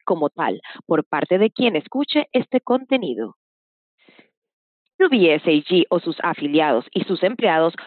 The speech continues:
no están afiliados con ningún tercero mencionado en este podcast. Ni U B S ni sus representantes están sugiriendo que cualquier destinatario o persona actúe de cierta manera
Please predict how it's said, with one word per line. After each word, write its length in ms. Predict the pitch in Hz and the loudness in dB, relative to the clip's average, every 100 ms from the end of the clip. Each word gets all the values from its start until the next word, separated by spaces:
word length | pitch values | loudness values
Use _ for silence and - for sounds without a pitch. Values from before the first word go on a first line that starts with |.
| - | -14
no 180 | 294 359 | 0 2
están 320 | 269 - 180 | 2 0 -2
afiliados 540 | 170 - 240 190 170 - | -2 -2 2 4 4 2
con 200 | 240 233 | -2 -2
ningún 340 | 233 240 320 | -6 -6 -2
tercero 420 | 233 165 185 190 | -2 0 0 0
mencionado 580 | 190 160 156 143 160 208 | 0 -2 -4 -2 0 0
en 160 | 185 147 | 0 -2
este 240 | 143 180 | -2 -4
podcast. 480 | - 135 - - 220 _ _ _ _ _ _ _ _ _ 233 | -2 -4 -4 -8 -8 _ _ _ _ _ _ _ _ _ 2
Ni 320 | 285 247 320 | 2 6 6
U 80 | 349 | 6
B 280 | 226 160 147 | 4 2 2
S 120 | 151 | -2
ni 100 | 190 185 | -6 -4
sus 200 | 170 - | -6 -4
representantes 840 | 156 147 - 151 220 170 147 180 - | -2 -4 -4 -4 -2 -4 -2 -4 -2
están 400 | 247 - 320 330 | -2 0 2 0
sugiriendo 540 | 330 220 196 185 160 147 | 0 0 2 2 2 0
que 160 | 151 | -2
cualquier 320 | 151 147 147 | 0 -2 0
destinatario 800 | 151 - 220 233 233 247 165 151 - | -2 -2 0 0 2 0 2 0 0
o 100 | 175 | 0
persona 500 | 156 156 233 196 151 - | 0 -2 -2 -2 -2 -6
actúe 300 | - 220 190 | -6 2 4
de 180 | 147 | 2
cierta 260 | - 143 170 | 0 -2 -2
manera 480 | 208 262 214 180 | -2 0 2 2